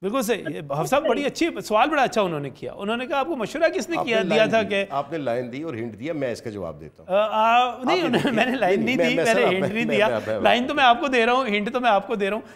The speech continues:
Speaker 1: कि आपको मशवरा किसने दिया था।
Speaker 2: सर, मैं आपको बताता हूँ। पहले तो आप मेरी बहन से ये पूछें या आप खुद बता दें, क्या तहरीक इंसाफ ने असम्बलियाँ तोड़ने का जो मामला था, वो मावराए आइन किया?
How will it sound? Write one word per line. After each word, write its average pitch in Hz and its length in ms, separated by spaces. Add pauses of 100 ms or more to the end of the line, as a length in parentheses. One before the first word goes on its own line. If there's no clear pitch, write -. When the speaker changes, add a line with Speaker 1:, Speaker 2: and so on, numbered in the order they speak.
(120)
Speaker 1:
कि - 60
आपको 269 200
मशवरा 277 340
किसने 302 260
दिया 185 240
था। - 300
Speaker 2:
सर, 107 160
मैं 80 140
आपको 71 180
बताता 65 240
हूँ। - 80 (380)
पहले 175 180
तो 175 160
आप 117 280
मेरी 117 160
बहन 82 260
से 110 160
ये 98 80
पूछें 85 520
या 110 100
आप 98 280
खुद 127 120
बता 90 300
दें, 76 320 (340)
क्या 139 180
तहरीक 117 400
इंसाफ 110 460
ने 117 80
असम्बलियाँ 113 560
तोड़ने 110 400
का 120 100
जो 110 140
मामला 98 380
था, 107 400 (340)
वो 127 80
मावराए 107 480
आइन 101 300
किया? 165 240